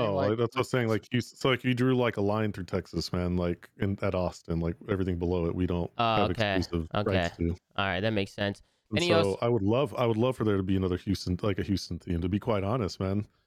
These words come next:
Speaker 3: Mm-hmm.
Speaker 1: Um, look, I'm not, I think what we're building is gonna be extremely successful. I'm not greedy, and in many ways, it, it, it w-, will actually benefit us to have a team,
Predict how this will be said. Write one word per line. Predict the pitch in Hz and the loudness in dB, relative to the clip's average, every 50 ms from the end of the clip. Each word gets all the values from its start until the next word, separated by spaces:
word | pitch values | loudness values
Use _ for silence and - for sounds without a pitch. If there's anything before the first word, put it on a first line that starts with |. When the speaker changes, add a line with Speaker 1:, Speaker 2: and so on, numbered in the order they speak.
| _ | _
Speaker 3:
Mm-hmm. | - 123 120 123 127 123 117 | -4 -2 -2 0 0 0 0
Speaker 1:
Um, | 101 95 90 87 85 85 _ _ _ _ _ _ _ _ _ _ _ _ - | 0 0 0 -2 -4 -8 _ _ _ _ _ _ _ _ _ _ _ _ -6
look, | 98 - | -4 -2
I'm | - 117 107 113 | -2 0 0 2
not, | 113 110 104 101 - - - | 2 0 0 -2 -6 -8 -6
I | - | -4
think | 107 - 131 123 | -2 -2 0 0
what | 127 120 107 | 0 0 2
we're | 101 104 104 | 2 0 0
building | 90 90 101 98 101 110 113 117 120 113 - - _ - | 0 0 0 0 2 2 2 2 0 -2 -4 -8 _ -6
is | 107 92 | -4 -2
gonna | 87 104 95 | -2 0 0
be | 95 98 95 | 2 2 0
extremely | 90 - - 107 104 104 98 90 | 0 -2 -2 0 0 2 0 0
successful. | - - - - - 98 92 - - 104 104 107 - _ _ _ _ _ _ _ _ _ _ _ _ - | -2 -6 -10 -6 -4 -4 -4 -2 -2 -2 -2 -2 -4 _ _ _ _ _ _ _ _ _ _ _ _ -2
I'm | 104 104 | 0 0
not | 101 98 98 92 | 2 0 0 -2
greedy, | 92 95 92 95 101 110 107 110 113 - _ _ - | 0 2 2 4 4 4 2 2 0 -4 _ _ -4
and | 110 101 | -2 0
in | 98 95 | 0 2
many | 98 101 110 123 110 | 2 2 2 2 2
ways, | 101 98 95 92 92 90 - - - - _ _ | 2 2 2 2 0 0 -2 -6 -16 -20 _ _
it, | - 104 92 - - | 0 0 0 0 -2
it, | 98 87 110 | -4 -4 -2
it | 127 104 87 95 | -2 0 0 0
w-, | 120 123 - | -2 -2 0
will | 143 113 95 98 | 0 2 2 2
actually | 110 - - 90 85 | 0 0 -2 -4 -2
benefit | 85 101 92 90 - 95 87 | -2 -2 -2 -2 -2 -2 0
us | 92 87 82 - - _ _ _ _ _ _ _ _ _ _ _ _ - | 2 0 0 -2 -6 _ _ _ _ _ _ _ _ _ _ _ _ -2
to | 92 | 0
have | 101 92 | 0 0
a | 92 | 0
team, | 87 - - 107 101 98 92 90 90 | -2 0 0 2 2 2 2 2 0